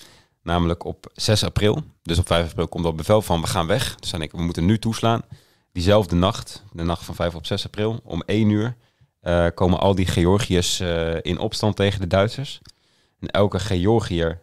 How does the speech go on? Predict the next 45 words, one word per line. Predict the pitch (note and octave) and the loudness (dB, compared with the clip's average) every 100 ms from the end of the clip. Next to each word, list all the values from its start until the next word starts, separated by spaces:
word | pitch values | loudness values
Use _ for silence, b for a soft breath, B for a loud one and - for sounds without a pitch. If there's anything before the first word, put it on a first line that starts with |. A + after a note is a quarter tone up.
| _ | _
eh, | - F2 E2 | -6 -4 -4
kreeg | - F#2 E2+ | 0 0 0
ook | E2 | -4
één | - F#2 F2 E2 | 0 2 2 0
Duitser | D#2+ F#2 G2 F2+ | 2 2 2 -2
toegewezen. | - G#2 G2 G2+ A2 A#2+ A#2+ | 0 0 4 4 2 -2 -4
Hè, | G2 G#2 | -2 -2
van, | - E2 E2+ | -2 -2 -2
eh, | E2+ D#2+ D2 | -4 -6 -8
eh, | C2+ - B1+ A1+ F2+ | -12 -14 -14 -14 -6
"Jij | F2 | 0
moet | E2+ E2 | 0 2
Heinrich, | E2+ G2 G2 F#2+ - | 0 0 0 -2 2
eh, | G2 G2 F#2+ | 4 4 2
een | |
kopje | F#2 G2 G2 | -2 -4 -2
kleiner | G2 F2+ F2+ | 2 4 4
maken | F2+ F2+ - | 4 2 0
en | F2+ | -2
jij | E2 E2 | 0 2
Wilhelm." | G2+ A2+ B2+ A#2+ B B B B B B - | 0 0 -2 -6 B B B B B B -14
Dus, | F2 - | -10 -10
eh, | - F2 | -4 -2
om | D#2+ | 0
één | D#2+ G#2 | 4 4
uur | |
stonden | F2 F#2+ F2+ | 4 4 4
ze | F2+ | 4
allemaal, | G2+ G2 E2+ D2 | 4 4 2 0
kan | - G2+ | 0 2
ik | G2+ | 4
me | G2+ | 4
zo | F#2+ | 2
voorstellen | F2+ G#2 - F#2 | 2 2 2 2
als | E2 F#2 | 2 0
je | G2 | 0
het | E2+ | 2
leest, | F#2 F2 - | 2 0 0
boven | F2+ F#2+ F2+ | 0 0 0
de | F2 | -4
bedden | D#2+ G#2 G#2+ F2 | 0 4 4 2
van | G2 F2+ | 2 0
al | F2 F#2 | 2 2
die, | F2 E2+ E2 b b b b | 2 0 -2 b b b b
eh, | F2+ E2+ | 2 2